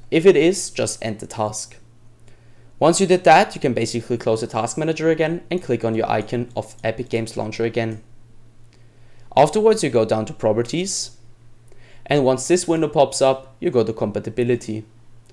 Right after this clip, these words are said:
Once you're here, you check if you can basically enable run this program in compatibility mode for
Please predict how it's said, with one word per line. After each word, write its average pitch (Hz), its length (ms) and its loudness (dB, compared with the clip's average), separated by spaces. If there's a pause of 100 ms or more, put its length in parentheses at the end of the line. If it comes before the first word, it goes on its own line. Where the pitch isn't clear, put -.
(360)
Once 185 260 4
you're 190 140 0
here, 139 260 -2
you 127 160 -6
check 165 460 0
if 139 260 -4
you 131 140 -2
can 123 220 -4
basically 143 720 -2
enable 117 400 0
run 113 240 2
this 110 160 -2
program 110 420 -2
in 110 60 -4
compatibility 110 600 -4
mode 143 460 0
for 143 420 0